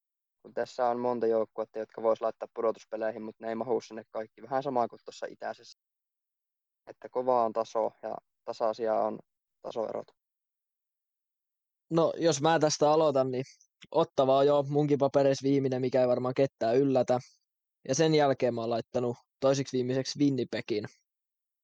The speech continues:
Speaker 2: Kolmanneksi viimeiseksi Edmontonin, sit tulee Calgary,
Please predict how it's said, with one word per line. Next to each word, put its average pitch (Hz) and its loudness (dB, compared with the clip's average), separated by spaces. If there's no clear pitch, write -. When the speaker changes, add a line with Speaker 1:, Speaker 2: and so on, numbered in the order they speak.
Speaker 2:
Kolmanneksi 143 2
viimeiseksi 123 -2
Edmontonin, 143 2
sit - 0
tulee 123 0
Calgary, 139 2